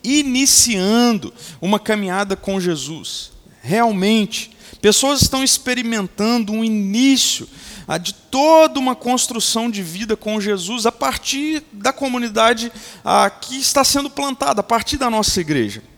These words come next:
Agora, é inevitável, e aqui que eu queria chegar, que na plantação de uma igreja nós, ah, lidemos com pessoas que chegam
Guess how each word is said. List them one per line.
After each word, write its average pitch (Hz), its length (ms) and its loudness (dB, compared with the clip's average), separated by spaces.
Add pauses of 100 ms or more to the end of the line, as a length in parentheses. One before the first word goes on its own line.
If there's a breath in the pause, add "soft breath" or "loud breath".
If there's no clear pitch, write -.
(180)
Agora, 208 460 4 (800 loud breath)
é 226 100 4
inevitável, 214 1040 2 (640 soft breath)
e 127 80 -2
aqui 143 180 -4
que 190 100 -6
eu 175 40 0
queria 160 240 -2
chegar, 127 640 0 (580 loud breath)
que - 140 -2
na 311 120 0
plantação 214 840 -2
de 151 100 -6
uma 170 160 -4
igreja 139 460 -2
nós, 180 500 -2 (300 loud breath)
ah, - 120 -8
lidemos 190 960 0
com 233 220 -6
pessoas 220 640 0
que 165 140 -8
chegam 151 640 -2